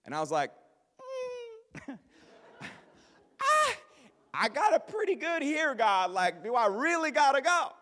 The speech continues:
And he said, "Will you trust me?" And how many of you guys know, when God says it, you will see it?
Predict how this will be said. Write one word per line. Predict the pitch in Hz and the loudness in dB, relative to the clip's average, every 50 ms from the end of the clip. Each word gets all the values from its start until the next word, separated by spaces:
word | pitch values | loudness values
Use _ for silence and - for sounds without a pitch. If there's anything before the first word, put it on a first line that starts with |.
| - - - | -20 -18 -14
And | - 139 135 131 131 123 - _ | -12 -12 -12 -12 -14 -16 -18 _
he | _ - 147 139 | _ -20 -18 -16
said, | 131 - - 131 123 117 113 - - 82 95 | -14 -10 -8 -8 -6 -8 -10 -12 -16 -16 -12
"Will | 113 123 | -10 -8
you | 117 117 117 | -6 -8 -6
trust | - - 117 113 - - - - | -6 -6 -6 -6 -8 -12 -16 -20
me?" | - - _ _ _ _ _ _ | -20 -20 _ _ _ _ _ _
And | - 107 110 | -16 -14 -14
how | 143 | -12
many | 156 156 | -10 -8
of | 143 | -6
you | 139 | -4
guys | 131 117 117 | -6 -6 -6
know, | 127 120 104 95 90 - _ _ _ _ _ _ _ _ _ | -8 -8 -8 -8 -10 -12 _ _ _ _ _ _ _ _ _
when | - 107 110 104 98 82 | -14 -14 -12 -12 -12 -8
God | 117 120 131 143 151 147 | -6 -4 -2 -4 -4 -6
says | 131 - - 143 135 127 113 92 | -8 -10 -8 -6 -4 -4 -4 -6
it, | 107 101 - | -8 -10 -10
you | 92 104 107 | -10 -8 -6
will | 104 107 | -6 -6
see | 101 - - 107 95 78 | -6 -8 -10 -10 -10 -10
it? | 69 62 - | -12 -14 -18